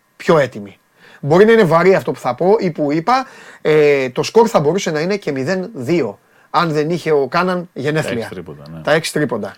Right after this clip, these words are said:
Speaker 2: Το είχαμε πει και μετά το
Speaker 1: Ναι.
Speaker 2: είχε εμένα.
Speaker 1: Πολύ έτοιμη, πολύ έτοιμη η Φενέρ, πάρα πολύ έτοιμη και, εντάξει, τώρα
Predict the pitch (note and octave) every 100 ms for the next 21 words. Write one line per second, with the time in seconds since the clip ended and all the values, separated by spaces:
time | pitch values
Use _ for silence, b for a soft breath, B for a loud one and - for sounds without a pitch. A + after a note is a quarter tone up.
0 | - D3+ F3 D#3 E3+ F3+ E3+ E3+ D#3 D#3+
1 | D#3+ E3+ B2 F#2 F#2 - D#3 G3+ F#3+ C#3+
2 | C3 B2 A#2+ A#2+ A#2 A#2 A#2 D#3+ F3+ C#3+
3 | C3+ B2+ B2 B2 A#2 A#2+ A#2 A#2 - C#3+
4 | A3 B3+ B3+ _ F#3+ F3+ C3 B2+ D#3 G3
5 | B3 C#4 C#4 - A#3 - - G3 _ _
6 | - D#3 - C4 B3+ A#3 G3+